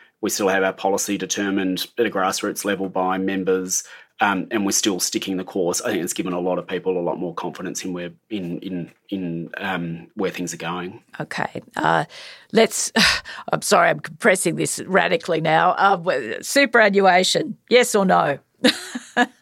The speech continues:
Speaker 2: Superannuation tax, uh, changes, yes or no?
Speaker 1: We're, we're happy to have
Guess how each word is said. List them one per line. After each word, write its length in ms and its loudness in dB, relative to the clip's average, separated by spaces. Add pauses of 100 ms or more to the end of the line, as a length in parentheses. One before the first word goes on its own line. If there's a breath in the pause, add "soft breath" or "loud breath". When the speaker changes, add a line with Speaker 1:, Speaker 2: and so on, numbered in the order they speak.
(540 loud breath)
Speaker 2:
Superannuation 840 2
tax, 440 -2 (140)
uh, 300 4
changes, 480 -2
yes 240 0
or 80 0
no? 300 -2
Speaker 1:
We're, 360 6
we're 440 4 (280)
happy 260 4
to 60 4
have 320 2